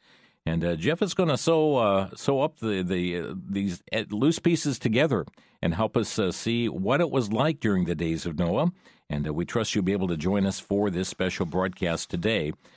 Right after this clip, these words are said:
at, uh, two o'clock Central Time on V C Y America. We'll be,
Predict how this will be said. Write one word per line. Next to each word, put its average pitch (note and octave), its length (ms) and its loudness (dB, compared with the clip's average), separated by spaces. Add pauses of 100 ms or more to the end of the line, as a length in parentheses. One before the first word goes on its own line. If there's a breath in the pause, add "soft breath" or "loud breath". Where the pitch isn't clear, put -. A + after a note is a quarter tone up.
(200 soft breath)
at, D2 220 -4
uh, D#2+ 80 0
two C3 220 2
o'clock B2+ 320 0
Central D#3 400 2
Time B2 440 0 (280 loud breath)
on G2+ 200 2
V F#2+ 160 -2
C G#2 200 -2
Y E2+ 260 0
America. G#2 540 0
We'll C3+ 140 0
be, E2 260 -2